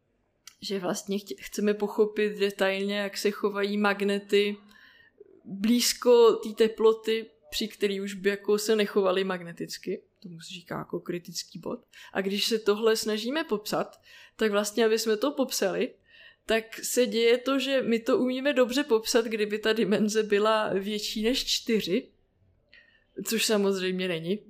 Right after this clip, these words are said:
v praxi je tři nebo řekněme dva. A aby jsme to popsali matematicky, tak co se udělá matematicky, že v podstatě si představíme, že ta dimenze je o něco menší než čtyři, třeba tři celých devadesát devět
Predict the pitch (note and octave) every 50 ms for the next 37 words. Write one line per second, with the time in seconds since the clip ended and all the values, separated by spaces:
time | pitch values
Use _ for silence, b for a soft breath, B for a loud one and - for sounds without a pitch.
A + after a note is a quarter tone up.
0 | - - - - - - - F3+ F3 - - - E3+ E3 E3+ - - - A#3 A3
1 | G3+ G3 F3+ E3 F3+ F3+ D#3+ E3+ E3+ - - F#3+ E3+ E3 E3 E3 F3 A3 C#4 -
2 | - - B B B B B B B B B - G3 G3 G3 F#3+ - - G3+ G3
3 | G3+ G#3+ G#3 A#3 A#3 A3+ B3 B3 A#3+ A#3+ A3+ - C4+ B3+ C#4+ D4+ C#4+ C4+ B3 -
4 | B3 A#3 G#3+ G#3 G3+ G3 G3 - - - A3+ A3 - G#3+ G#3+ - - A#3+ A3 -
5 | - C#4 - B3 A3 A3+ G#3 F#3 E3+ F3+ A#3+ B3 G#3 G3 G3 - G3+ G3 F#3+ F#3+
6 | - F3+ F3+ - - - - F#3+ B2 - - B B B B B B B B B
7 | - G3+ G3+ A3 A3 A3 - - - - _ - B3 A#3+ A#3 - - - B3 B3+
8 | B3 B3 - C4 C4+ C#4 C4+ C4+ - - B3+ B3 - - C4+ C4+ - - B3+ A#3+
9 | A#3+ A#3+ A#3 A#3+ B3 B3+ B3+ B3 B3 - A#3+ A#3 A#3 A#3 A3 A3 A3 A3+ A#3 A3
10 | B3 C4 C4+ C4 - - A#3 A#3 C4 B3+ - E4 D#4+ D#4+ D4+ C#4+ C4+ C#4 - -
11 | B3 A#3 A#3 A#3 - - - - A3+ G#3 G3+ G3+ G3+ A3+ - - - A3 G3+ G3+
12 | G3 G3+ - - - G#3+ - - - A3 G#3+ G#3+ A#3 G#3 G#3+ G#3+ G#3 G3+ G3+ G3
13 | G3 F#3+ - G3+ G3+ G#3 G3 G3+ F#3+ E3+ F3 G3 C#4+ - - -